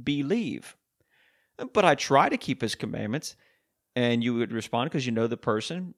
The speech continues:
"I've seen you blaspheme, and aren't you living with your girlfriend out of wedlock? Wh-, what about the fact that you don't believe the gospel? That's unbelief." And he says, "Well, I have done all those things in the past for a long while.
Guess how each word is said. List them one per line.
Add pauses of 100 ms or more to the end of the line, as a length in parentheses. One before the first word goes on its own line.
"I've
seen
you
blaspheme,
and
aren't
you
living
with
your
girlfriend
out
of
wedlock?
Wh-,
what
about
the
fact
that
you
don't
believe
the
gospel?
That's
unbelief." (1300)
And
he
says,
"Well, (400)
I
have
done
all
those
things
in
the
past
for
a
long
while.